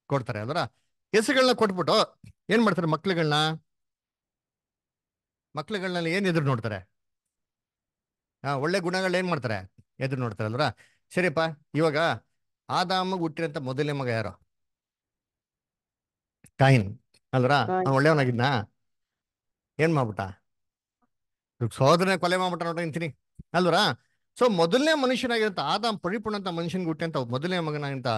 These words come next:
Speaker 1: ಕಾಯಿನ್, ಆ, ಏನಪ್ಪ ಮಾಡ್ತಾನೆ? ಅದರ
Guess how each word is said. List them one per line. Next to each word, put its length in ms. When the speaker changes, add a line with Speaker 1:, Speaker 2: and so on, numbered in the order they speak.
Speaker 1:
ಕಾಯಿನ್, 340
ಆ, 260
ಏನಪ್ಪ 320
ಮಾಡ್ತಾನೆ? 520
ಅದರ 180